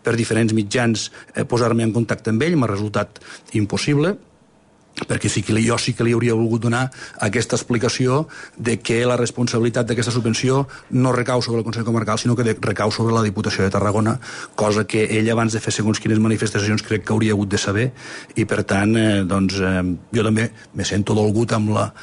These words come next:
amb la mesura del que ell va declarar, doncs, gratuïtament, i crec que des de la desinformació més absoluta. Dit això, jo que li dic amb ell i a tots els directors de les escoles de música de la comarca de la Ribera d'Ebre que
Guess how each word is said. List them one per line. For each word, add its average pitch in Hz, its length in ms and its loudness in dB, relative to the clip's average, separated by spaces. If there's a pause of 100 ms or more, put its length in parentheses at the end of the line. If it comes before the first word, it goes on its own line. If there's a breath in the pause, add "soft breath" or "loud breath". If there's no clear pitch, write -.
(220 loud breath)
amb 104 180 4
la 104 320 4
mesura 110 480 2
del 107 160 2
que 107 640 2
ell 107 160 2
va 107 80 2
declarar, 104 480 2
doncs, 107 160 0
gratuïtament, 117 720 2 (380 loud breath)
i - 120 -2
crec - 240 -2
que 113 160 0 (240)
des 107 160 0
de 110 80 0
la 101 80 0
desinformació 95 560 -2
més 92 100 -2
absoluta. 90 460 -2 (400 loud breath)
Dit 127 160 0
això, 117 380 -2 (340 loud breath)
jo 110 320 0
que 120 160 0 (960)
li 110 100 2
dic 104 160 0
amb 113 160 4
ell 131 160 2
i 110 60 -2
a 110 80 -2
tots 120 160 -2
els 117 80 0
directors 117 320 -2
de - 80 2
les 110 80 0
escoles 110 320 0
de - 20 2
música 110 440 2 (340 loud breath)
de 107 160 0
la 104 80 2
comarca 110 400 0
de 107 80 2
la 104 80 0
Ribera 104 180 2
d'Ebre 110 240 2
que 117 120 -2